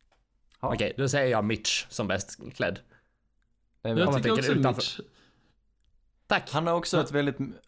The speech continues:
Speaker 1: han är, han ser vänlig ut. Han har ett härligt skägg.
Speaker 3: Men jag tycker han har nice stil, alltså. Han, när han klädde ut sig till Mike Ditka, gammal Bears coach, om jag inte minns fel, eller?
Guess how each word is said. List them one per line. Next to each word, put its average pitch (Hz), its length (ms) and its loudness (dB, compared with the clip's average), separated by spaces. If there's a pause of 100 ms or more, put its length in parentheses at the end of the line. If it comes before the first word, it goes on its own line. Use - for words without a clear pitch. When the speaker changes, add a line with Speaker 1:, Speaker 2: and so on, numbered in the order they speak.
Speaker 1:
han 147 280 -2
är, 135 360 -4
han 139 180 -4
ser 139 380 -4
vänlig 147 420 -2
ut. - 120 -10
Han 120 100 -4
har 131 100 0
ett 120 60 -4
härligt 131 240 -4
skägg. 120 300 -8 (960)
Speaker 3:
Men 139 100 -2
jag 127 120 2
tycker 294 200 -2
han 214 200 2
har 240 100 4
nice 240 160 0
stil, 330 300 -2
alltså. 123 180 2
Han, 165 240 0
när 175 140 2
han 202 100 2
klädde 202 260 2
ut 254 120 -2
sig 143 200 0
till 139 640 2
Mike 147 360 2
Ditka, 127 460 -2
gammal 131 560 2
Bears 131 420 0
coach, 175 420 -4
om 139 80 -4
jag 143 60 -2
inte 156 120 -8
minns 170 140 -4
fel, 190 180 -6 (240)
eller? 214 180 -4